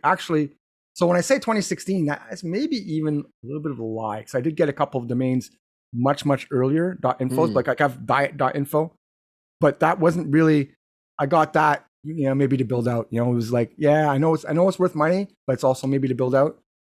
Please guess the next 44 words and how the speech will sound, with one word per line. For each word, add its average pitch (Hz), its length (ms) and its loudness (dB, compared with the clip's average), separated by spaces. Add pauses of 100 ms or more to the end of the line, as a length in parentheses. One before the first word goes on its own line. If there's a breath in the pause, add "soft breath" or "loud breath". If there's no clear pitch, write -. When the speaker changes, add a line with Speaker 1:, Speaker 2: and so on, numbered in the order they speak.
Speaker 1:
And 139 80 0
that 139 80 0
was, 127 340 -6
I 98 60 -16
think 143 140 -8
that 117 120 -6
was 104 120 -10
in 104 80 -10
twenty 110 360 -12
eleven, 110 340 -10
twenty 107 340 -12 (140)
twelve, 113 380 -8
twenty 110 180 -12
thirteen, 113 280 -14
I 113 40 -2
don't 120 140 -10
know, - 60 -20
somewhere 127 260 -6
around 92 160 -8
there. - 180 -14 (420 soft breath)
Um, 110 560 -4
but, 143 240 -2 (100)
you 123 60 -4
know, 117 100 -4
I 131 120 -4
had 123 80 -2
a 117 40 -8
small, 131 400 0
I 127 60 -4
think 135 140 0
I 135 60 0
got 127 140 0
webmaster 120 500 -4
dot 110 140 -8
info 113 280 -10
as 107 100 -8
well. 107 260 -8 (380)
That 127 80 0
was 127 120 -2
through 127 120 0
a - 40 -2
special 120 380 -4
GoDaddy 113 440 -6
auction. 107 420 -6